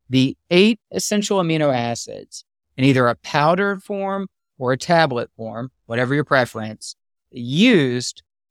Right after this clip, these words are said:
as a kind of, like, precise targeted intervention to close the protein gap in a way that works with virtually no calories. It's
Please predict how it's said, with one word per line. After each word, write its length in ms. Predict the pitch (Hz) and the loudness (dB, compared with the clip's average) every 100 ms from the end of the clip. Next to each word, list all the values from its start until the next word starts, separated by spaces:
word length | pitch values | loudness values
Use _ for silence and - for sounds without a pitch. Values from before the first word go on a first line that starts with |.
| - | 0
as 300 | 139 131 - | 2 2 0
a 380 | 143 127 127 120 - _ _ _ _ _ _ - | 0 2 2 0 -4 _ _ _ _ _ _ -4
kind 140 | 143 | 0
of, 40 | 131 | 0
like, 220 | 131 - | -2 -4
precise 920 | 131 123 - - 190 190 208 - - - - | -8 -6 -6 0 2 4 2 -2 -6 -14 -6
targeted 500 | 175 165 160 156 147 | 0 2 2 2 2
intervention 560 | 143 135 131 139 131 | 0 -2 -2 -4 -8
to 160 | 123 123 | -12 -14
close 340 | - 143 143 | -6 -2 -2
the 100 | - | -4
protein 460 | 120 131 131 131 117 | -8 -8 -8 -6 -6
gap 360 | 117 120 208 - _ _ _ _ _ - | -4 -2 -2 -4 _ _ _ _ _ -2
in 120 | 135 | 0
a 60 | |
way 380 | 135 127 147 165 | 2 4 6 6
that 260 | 165 131 - | 4 0 -2
works 800 | 120 123 147 294 - - - - _ _ - | -8 -4 -2 -4 -8 -10 -8 -10 _ _ 0
with 280 | 151 151 - | 2 2 -2
virtually 600 | 127 175 170 175 160 151 | 0 2 2 2 2 2
no 200 | 143 131 | 2 0
calories. 720 | 123 113 110 - _ - - _ _ _ _ 110 - | -4 -6 -8 -14 _ -20 -20 _ _ _ _ -20 -12
It's 280 | - 151 - | 0 0 0